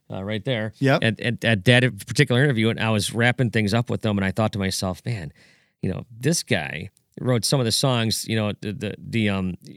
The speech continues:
Speaker 1: you know, the soundtrack to my childhood, and he's been with this guy, Steven Tyler, and they're like two peas in a pod." And I just
Speaker 2: Mm-hmm.
Speaker 1: said, "Dude, you guys are like brothers." I goes, "Oh, man, we really are." You know, the whole thing, and he kinda
Speaker 2: That's so
Speaker 1: went into
Speaker 2: awesome.
Speaker 1: it. So
Speaker 2: What's a typical day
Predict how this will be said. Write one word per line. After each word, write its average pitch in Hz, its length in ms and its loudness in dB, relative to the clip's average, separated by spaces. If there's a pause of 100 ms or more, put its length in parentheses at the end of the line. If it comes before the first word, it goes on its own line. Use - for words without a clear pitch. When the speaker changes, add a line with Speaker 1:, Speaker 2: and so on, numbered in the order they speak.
(180)
Speaker 1:
you 120 100 -2
know, 107 120 -2
the 101 60 -4
soundtrack 120 540 2
to 101 60 -4
my 87 160 -2
childhood, 104 460 0
and 98 60 0
he's 107 160 0
been 110 200 0
with 95 140 -4
this - 160 -4
guy, - 160 -6
Steven 104 320 -4
Tyler, 98 360 -2
and 95 80 -2
they're 117 120 0
like 104 200 -2
two 107 180 -2
peas 101 280 -4
in 92 60 -6
a 71 60 -8
pod." 110 200 0
And 127 100 4
I 127 40 4
just 135 140 0
Speaker 2:
Mm-hmm. 151 80 -2
Speaker 1:
said, 98 80 -6
"Dude, 117 180 -2
you 143 100 0
guys 110 300 -2
are 95 60 -2
like 95 220 -2
brothers." - 380 -4
I - 80 -8
goes, - 140 -12
"Oh, 120 160 -12
man, 101 200 -14
we 104 100 -12
really 110 260 -8
are." - 160 -10
You - 80 -8
know, 120 80 -6
the 117 80 0
whole 123 120 4
thing, 135 200 2
and 127 60 4
he 123 60 2
kinda 123 220 2
Speaker 2:
That's 104 120 -2
so 120 100 0
Speaker 1:
went 104 140 2
into 98 240 0
Speaker 2:
awesome. 101 240 -6
Speaker 1:
it. - 420 -16
So 85 440 -4 (340)
Speaker 2:
What's 196 300 2
a 156 120 0 (160)
typical 156 400 2
day 117 460 2